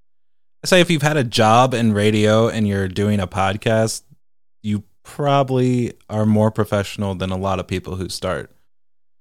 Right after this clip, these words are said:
And, I mean, that's the reason why you get a ten out of ten on the intro, 'cause you know what you're doing. You know you need to provide the info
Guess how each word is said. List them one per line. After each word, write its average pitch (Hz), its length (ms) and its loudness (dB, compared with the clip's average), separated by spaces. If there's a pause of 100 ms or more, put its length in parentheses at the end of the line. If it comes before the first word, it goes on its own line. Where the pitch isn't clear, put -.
(1000)
And, 98 640 2 (1500)
I 143 60 0
mean, 156 160 6
that's 156 180 4
the 160 100 0
reason 156 320 4
why 139 140 4
you 135 160 2
get 135 440 4 (320)
a 113 360 6
ten 135 180 2
out 127 100 2
of 120 60 0
ten 131 220 2
on 123 80 2
the 123 100 -2
intro, 131 300 0
'cause 104 160 -4
you 110 80 -2
know 110 100 2
what 117 100 -2
you're 113 120 -2
doing. 107 280 -2
You 110 120 0
know 107 100 0
you 107 140 0
need 101 100 -2
to - 60 -10
provide 101 340 -2
the 98 160 -6
info 104 540 -2